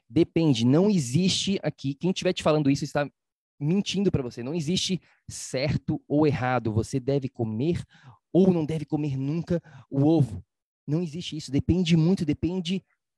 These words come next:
do seu contexto de vida, depende do seu objetivo. Cada pessoa é única, como a gente sempre fala aqui, e você, o ovo é a mesma coisa, não existe certo ou errado. O ovo é uma grande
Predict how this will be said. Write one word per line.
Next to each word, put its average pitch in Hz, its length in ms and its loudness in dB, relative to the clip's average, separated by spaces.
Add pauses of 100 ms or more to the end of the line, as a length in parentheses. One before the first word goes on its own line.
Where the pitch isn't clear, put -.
(140)
do 156 100 -4
seu 180 220 0
contexto 180 640 -4
de 131 100 -6
vida, 123 280 0
depende 175 500 0
do 160 100 -4
seu 175 360 -4
objetivo. 143 880 -2
Cada 208 240 -8
pessoa 160 600 0
é 156 160 -4
única, 147 380 -4
como 139 140 -4
a - 20 0
gente 135 200 -4
sempre 135 280 -4
fala 131 160 -4
aqui, 135 240 -8
e 160 60 0
você, 160 440 -4
o 131 160 0
ovo 180 380 4
é 170 100 -2
a 170 80 -2
mesma 190 600 -2
coisa, 170 400 0
não 147 180 -2
existe 180 400 -6 (320)
certo 135 500 0
ou 143 140 4
errado. 123 400 2 (240)
O 117 100 2
ovo 165 380 4 (260)
é 131 80 2
uma 139 200 -2
grande 143 560 -4